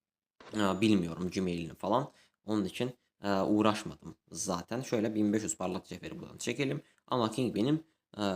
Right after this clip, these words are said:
şöyle söyleyeyim, Clash of Clans'a giriş yaptığım, e, düzenli bir şekilde oynadığım ilk hesabım oldu.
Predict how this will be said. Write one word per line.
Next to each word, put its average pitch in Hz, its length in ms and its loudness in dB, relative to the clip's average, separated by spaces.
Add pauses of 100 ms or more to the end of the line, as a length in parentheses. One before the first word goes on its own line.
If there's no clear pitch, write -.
(300)
şöyle 90 220 2
söyleyeyim, - 360 -8 (120)
Clash 127 260 4
of - 220 -4
Clans'a 104 560 4 (240)
giriş 117 460 2
yaptığım, 104 560 2 (280)
e, 101 40 2 (260)
düzenli 113 500 4
bir 87 100 0
şekilde 95 420 0
oynadığım 101 720 0 (240)
ilk 113 340 0
hesabım 85 600 -2 (360)
oldu. 101 440 2